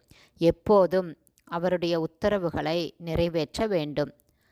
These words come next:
ஒரு பிரம்மச்சாரி தன்னை ஆன்மீக செயல்களில் ஈடுபடுத்தி கொண்டு, ஆன்மீக குருவின் வழிகாட்டலின் கீழ் வேத இலக்கியங்களை கற்றறிய வேண்டும். பிரம்மச்சரிய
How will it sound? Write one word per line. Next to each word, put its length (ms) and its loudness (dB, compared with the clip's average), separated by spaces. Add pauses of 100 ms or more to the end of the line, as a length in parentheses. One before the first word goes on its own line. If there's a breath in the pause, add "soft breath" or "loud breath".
(520)
ஒரு 240 6
பிரம்மச்சாரி 800 2 (200)
தன்னை 360 -4 (140)
ஆன்மீக 640 -4
செயல்களில் 680 -2 (120)
ஈடுபடுத்தி 680 0
கொண்டு, 400 0 (640 soft breath)
ஆன்மீக 640 4
குருவின் 520 0 (140)
வழிகாட்டலின் 1000 0
கீழ் 320 -2 (400 soft breath)
வேத 480 4
இலக்கியங்களை 800 -2 (140)
கற்றறிய 580 -4
வேண்டும். 440 -6 (800)
பிரம்மச்சரிய 880 2